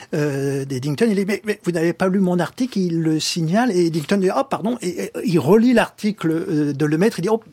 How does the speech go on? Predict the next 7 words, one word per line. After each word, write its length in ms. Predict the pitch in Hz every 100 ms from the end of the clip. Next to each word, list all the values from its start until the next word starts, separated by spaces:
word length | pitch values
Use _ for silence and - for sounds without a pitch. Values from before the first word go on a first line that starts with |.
| _
et, 280 | 190 160 160
et 20 |
finalement, 380 | 147 165 151 208 240
il 400 | - 127 202 170
fait 200 | - 262
la 100 | 254
publicité 760 | - 208 202 175 202 - 196